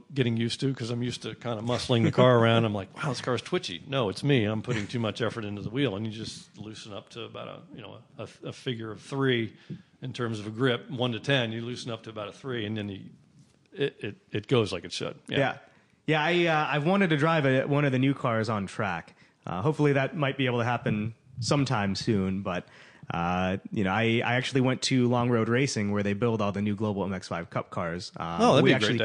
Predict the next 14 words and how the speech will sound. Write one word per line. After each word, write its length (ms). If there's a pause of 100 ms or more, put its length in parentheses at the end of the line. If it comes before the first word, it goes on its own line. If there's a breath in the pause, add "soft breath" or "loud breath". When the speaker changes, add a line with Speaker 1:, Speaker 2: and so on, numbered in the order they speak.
Speaker 1:
day. 40 (120)
Speaker 2:
yeah, 100
we 80
had 140
Glenn 220
Long 200
on, 320
on 200
the 60
show 260
too, 360 (260 loud breath)
um, 220
and, 720
um, 640